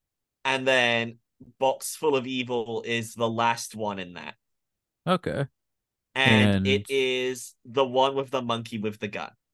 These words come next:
Speaker 1: which is why we're reading that one. <laughs>
Speaker 2: And you recently read pretty much, like, all of Hellboy, right?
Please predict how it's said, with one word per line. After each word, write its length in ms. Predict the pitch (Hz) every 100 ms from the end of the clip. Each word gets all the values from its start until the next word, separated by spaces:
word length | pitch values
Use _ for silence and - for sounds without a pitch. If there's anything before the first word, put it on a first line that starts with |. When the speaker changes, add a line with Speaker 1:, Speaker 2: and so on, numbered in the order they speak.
| _ _ _ _
Speaker 1:
which 180 | - 127
is 140 | 127 113
why 160 | 123
we're 140 | 123 127
reading 360 | 107 120 117
that 180 | 104 82 -
one. 180 | 76 113
<laughs> 40 | 113 _ _ _ _ _ _ _ _
Speaker 2:
And 220 | 123 113
you 200 | 117 135
recently 760 | 139 113 113 - 107 95 95 90
read 640 | 92 92 92 92 90 92 - _ _ _
pretty 240 | - 107
much, 300 | 107 95 - -
like, 200 | 87 -
all 340 | - 85 90 85
of 120 | 76
Hellboy, 640 | 92 73 76 76 78 78
right? 340 | 80 80 87